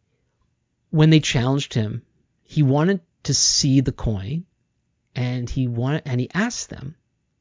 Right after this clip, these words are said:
"Whose image is on the coin?" And what does the inscription say?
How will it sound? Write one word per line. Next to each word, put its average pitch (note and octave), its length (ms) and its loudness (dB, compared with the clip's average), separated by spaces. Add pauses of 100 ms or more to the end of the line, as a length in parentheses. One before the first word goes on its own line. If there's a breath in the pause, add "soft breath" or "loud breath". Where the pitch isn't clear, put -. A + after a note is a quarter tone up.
(720)
"Whose F3 360 4
image C3 320 4
is B2 140 -2
on A2 140 0
the A2 60 -2
coin?" F#3+ 340 -6 (1500)
And G#2+ 380 -4
what G2+ 180 -6 (120)
does G#2+ 160 -8
the A2 60 -2
inscription - 440 -2
say? - 320 -12